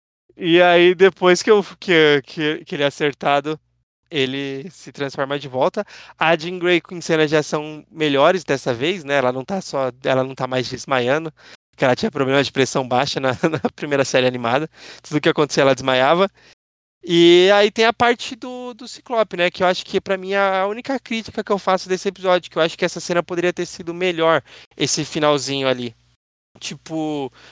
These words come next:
eu acho que a série perdeu um momento de dar uma, sabe aquele momento heróico?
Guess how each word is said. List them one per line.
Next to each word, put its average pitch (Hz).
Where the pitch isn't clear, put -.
eu 143
acho 160
que -
a 170
série 165
perdeu 170
um 175
momento 170
de 175
dar 165
uma, 160
sabe 208
aquele 185
momento 160
heróico? 151